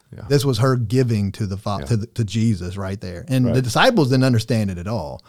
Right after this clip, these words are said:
Speaker 1: No.
Speaker 2: They saw it completely as a waste, right? 'Cause there's gonna be people,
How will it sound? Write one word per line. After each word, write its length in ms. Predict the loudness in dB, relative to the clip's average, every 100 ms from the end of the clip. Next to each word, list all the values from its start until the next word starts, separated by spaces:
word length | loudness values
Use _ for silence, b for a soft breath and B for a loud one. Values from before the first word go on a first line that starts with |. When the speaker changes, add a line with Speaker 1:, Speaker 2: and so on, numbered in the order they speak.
| b
Speaker 1:
No. 180 | -6 -4
Speaker 2:
They 100 | -4
saw 220 | 0 2
it 20 | 2
completely 440 | 2 0 4 4
as 140 | 4 4
a 40 |
waste, 440 | -2 -4 -10 -14 -12
right? 400 | -6 -4 -4 -6 b b
'Cause 80 | 2
there's 160 | 4 6
gonna 100 | 6
be 40 | 8
people, 480 | 6 4 0 -4